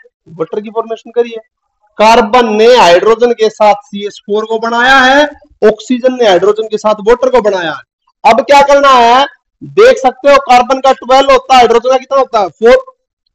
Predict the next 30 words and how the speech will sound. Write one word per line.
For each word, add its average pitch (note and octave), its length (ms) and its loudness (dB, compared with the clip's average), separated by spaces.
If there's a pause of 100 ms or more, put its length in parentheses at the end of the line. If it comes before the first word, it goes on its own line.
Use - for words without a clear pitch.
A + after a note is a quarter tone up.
ठीक C4+ 240 -4
है, C#4 100 4 (360)
अब A3 220 0
वाटर C4+ 300 2
में C#4+ 80 4
इसका C#4+ 240 0
कितना C4+ 320 0
है? A#3 80 2
टू, C4+ 320 -2
इसका C4 240 -4
कितना C4 320 -2
है? C#4 100 0 (440)
सिक्सटीन। A#3 400 -12 (300)
लेकिन C4 480 2
हमने C4+ 340 4
कहा C4 300 2
है A3+ 180 2
कि B3 180 -8
ये C#4 220 2
कंबाइन C#4 540 0
करते C4+ 300 0
हैं, B3 100 4
ठीक C4 360 -4
है, C4+ 100 4
लेकिन A#3+ 320 0
हमने A3+ 200 -2
हाइड्रोजन G3 360 -4
क्या B3 140 -2
करना B3 260 -4
पड़ेगा? B3+ 340 2